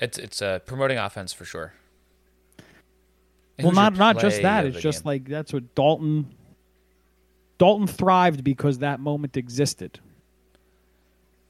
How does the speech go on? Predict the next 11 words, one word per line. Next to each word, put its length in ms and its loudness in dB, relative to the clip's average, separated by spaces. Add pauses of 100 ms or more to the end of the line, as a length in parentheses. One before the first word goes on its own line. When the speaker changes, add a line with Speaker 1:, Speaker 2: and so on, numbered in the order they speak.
(140)
Speaker 1:
Right. 240 -2 (240)
Well, 100 6
yeah, 140 10
that's 180 2
what 60 -4
I'm 40 -8
saying. 180 -2
Is 80 -6
it, 260 -4
it 80 2
ultimately 480 -4